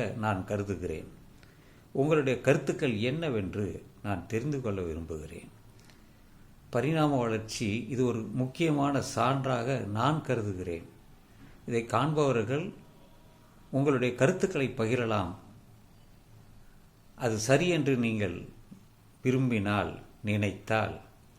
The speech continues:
இதை மற்றவர்களுக்கும் பகிருங்கள். பரிணாம வளர்ச்சி எவ்வளவோ வருடங்களுக்கு முன்பு ஒரு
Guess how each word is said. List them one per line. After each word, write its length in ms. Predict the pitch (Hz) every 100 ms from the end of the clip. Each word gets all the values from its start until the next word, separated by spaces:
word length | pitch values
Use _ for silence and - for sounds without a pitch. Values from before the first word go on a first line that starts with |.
| - - -
இதை 160 | 117 113
மற்றவர்களுக்கும் 840 | 123 127 170 143 120 110 135 123
பகிருங்கள். 560 | 104 110 110 90 80 - - - - - - - - - - - - - -
பரிணாம 440 | 110 151 160 143 123
வளர்ச்சி 460 | 107 98 - 101 87 85 - - - - - - - - -
எவ்வளவோ 420 | 101 135 147 160 180
வருடங்களுக்கு 680 | 185 160 139 139 131 117 - 104
முன்பு 360 | 98 107 104 85 - - - - - - - - - - - - - - - - - - - - -
ஒரு 280 | 143 151